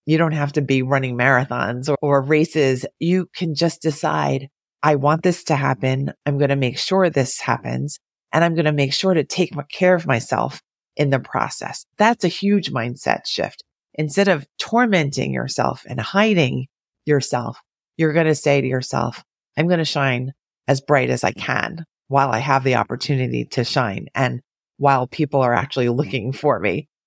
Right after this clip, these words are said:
I'm gonna take advantage of every opportunity I can get my hands on."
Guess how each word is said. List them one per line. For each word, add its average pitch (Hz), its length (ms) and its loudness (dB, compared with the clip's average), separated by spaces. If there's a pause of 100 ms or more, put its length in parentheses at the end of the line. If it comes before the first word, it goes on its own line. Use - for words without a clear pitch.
I'm 156 180 0
gonna 139 180 2
take 151 380 -2
advantage 139 580 0
of 123 200 2
every 135 320 0
opportunity 123 840 -2 (340)
I 123 80 2
can 131 180 -2
get 127 180 0
my 120 100 0
hands 127 420 0
on." - 300 -6